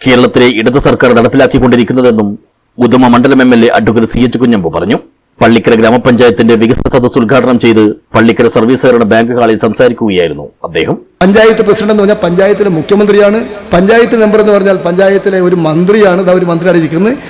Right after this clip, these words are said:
Speaker 2: ഈ മന്ത്രിമാരെല്ലാം കൂടിയിട്ടാണ് ഇവിടെ ഭരിക്കുന്നത്. ഇവിടെ പ്രതിപക്ഷമില്ല, അതാ പ്രത്യേകത. അവിടെ പ്രതിപക്ഷമുണ്ട് അസംബ്ലിയിലും പാർലമെന്റിലും. ഇവിടെ ജയിച്ചു കഴിഞ്ഞാൽ എല്ലാവരും ഒരുമിച്ച് ചേർന്ന് ഏറ്റവും നല്ല നിലയിൽ കാര്യങ്ങൾ മുന്നോട്ട് കൊണ്ടുപോയി കൊണ്ടുപോകുക. അക്കാര്യത്തിൽ പള്ളിക്കര പഞ്ചായത്ത് വൻ വിജയമായിരുന്നു.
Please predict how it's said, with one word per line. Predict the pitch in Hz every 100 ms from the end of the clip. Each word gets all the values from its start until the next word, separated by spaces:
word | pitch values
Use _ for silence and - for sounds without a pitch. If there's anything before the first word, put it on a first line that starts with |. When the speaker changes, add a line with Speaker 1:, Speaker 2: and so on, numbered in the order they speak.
| 208 180
Speaker 2:
ഈ | 202
മന്ത്രിമാരെല്ലാം | 190 196 214 196 190 196
കൂടിയിട്ടാണ് | 180 180 180 175
ഇവിടെ | 160 185
ഭരിക്കുന്നത്. | 170 165 185 185 180 247 - -
ഇവിടെ | 196 226
പ്രതിപക്ഷമില്ല, | 175 190 202 185 160 151 -
അതാ | 180
പ്രത്യേകത. | 151 165 156
അവിടെ | 202 220
പ്രതിപക്ഷമുണ്ട് | 160 190 190 156
അസംബ്ലിയിലും | 156 180 175 160
പാർലമെന്റിലും. | 165 165 156 156 - - -
ഇവിടെ | 277 277
ജയിച്ചു | 196 240 277 277
കഴിഞ്ഞാൽ | 240 226 208
എല്ലാവരും | 208 220 214 196
ഒരുമിച്ച് | 208 233 208
ചേർന്ന് | 190 190 196 262 - - 240
ഏറ്റവും | 202 - 220 196
നല്ല | 190 220
നിലയിൽ | 202 196 180
കാര്യങ്ങൾ | 180 190 202
മുന്നോട്ട് | 180 180 196
കൊണ്ടുപോയി | 190 180 185
കൊണ്ടുപോകുക. | 185 160 170
അക്കാര്യത്തിൽ | - 226 214 214 254 269 - - 202
പള്ളിക്കര | 208 208 208
പഞ്ചായത്ത് | 196 190 202 208 196 214 208 208 - -
വൻ | 196 226
വിജയമായിരുന്നു. | 190 240 247 220 208 202